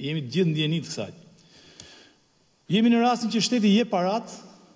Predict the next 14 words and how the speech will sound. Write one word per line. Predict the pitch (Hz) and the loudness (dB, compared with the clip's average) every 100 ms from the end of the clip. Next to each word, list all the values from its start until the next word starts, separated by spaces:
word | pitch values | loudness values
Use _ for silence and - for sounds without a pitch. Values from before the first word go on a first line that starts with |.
| _ _ _ _ _ _ _ _ - | _ _ _ _ _ _ _ _ -6
dhe | 147 | -2
askush | 160 - 226 240 - - - - | -2 -2 0 2 0 -8 -14 -4
nuk | 156 202 190 | 2 2 2
do | 190 | -2
t'ja | 165 147 | -2 -2
di | 208 | 0
se | 180 | 0
çfarë | 175 - 214 | -2 0 2
bëhet | 185 160 131 | 2 0 -2
me | |
këto | 135 | -4
para. | 123 113 98 - - _ _ _ _ _ _ _ _ _ - | -2 -2 -4 -10 -20 _ _ _ _ _ _ _ _ _ -6
Pasi | 160 180 | -4 0
koncesioni, | 190 185 180 226 180 | 0 0 0 0 0